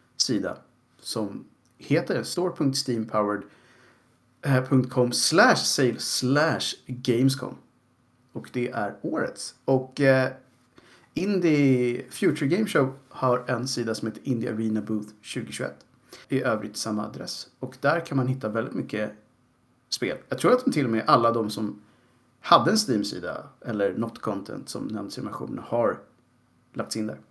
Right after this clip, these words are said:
Så det är bra. Och det är då ett sätt för er att kolla upp alla de spelen som vi inte hinner nämna. För att jag tror att bara en av de här sidorna hade typ hundra spel. Så att vi kommer ju såklart inte hinna ta upp alla. Och det fanns väldigt många intressanta spel. Speciellt då indie såklart.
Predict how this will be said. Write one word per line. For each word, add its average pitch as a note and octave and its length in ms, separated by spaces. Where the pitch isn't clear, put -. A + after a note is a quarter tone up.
Så - 160
det - 60
är D4 40
bra. - 240
Och D3 160
det F#3+ 120
är F3+ 60
då C3+ 80
ett A#2+ 120
sätt A2+ 240
för - 120
er A2 180
att - 300
kolla G#2+ 220
upp G#2+ 140
alla A#2 160
de G#2 140
spelen G#2+ 240
som G#2+ 100
vi C#3 60
inte A2 140
hinner G2+ 120
nämna. A#2 360
För - 100
att - 160
jag A2+ 140
tror A#2+ 120
att - 280
bara A#2 180
en D#3 160
av C#3 60
de G#2 80
här - 60
sidorna - 260
hade - 140
typ - 120
hundra - 280
spel. - 300
Så - 140
att - 160
vi A2 120
kommer G#2+ 220
ju - 40
såklart - 260
inte - 340
hinna G#2 220
ta - 100
upp G2+ 120
alla. - 280
Och - 180
det B2 100
fanns B2+ 280
väldigt - 240
många A3 160
intressanta - 340
spel. - 200
Speciellt F#3+ 420
då A2+ 120
indie A#2 220
såklart. - 380